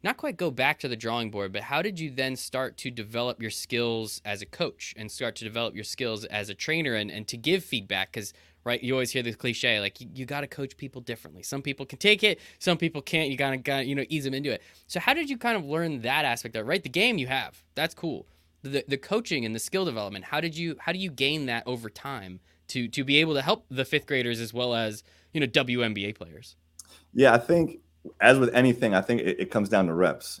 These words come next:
Speaker 2: You, you just need to rep it out. You need your, your failures and your successes. Um, and you do understand, and there have been some times where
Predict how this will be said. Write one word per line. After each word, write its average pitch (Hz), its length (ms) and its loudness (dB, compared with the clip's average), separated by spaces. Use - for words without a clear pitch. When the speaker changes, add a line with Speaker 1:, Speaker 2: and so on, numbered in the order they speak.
Speaker 2:
You, 90 140 -4
you 101 160 0
just 95 220 0
need 95 360 4
to 92 100 -2
rep 92 240 6
it 90 60 4
out. 87 440 6
You 87 100 0
need 95 300 4
your, 90 460 6
your 85 360 4
failures 92 540 4
and 87 100 0
your 87 100 2
successes. 90 920 2
Um, 82 600 2
and 104 80 2
you 104 160 2
do 117 420 6
understand, 95 840 2
and 110 100 2
there 110 80 8
have 127 160 10
been 123 120 4
some 110 200 0
times 104 400 4
where 95 440 6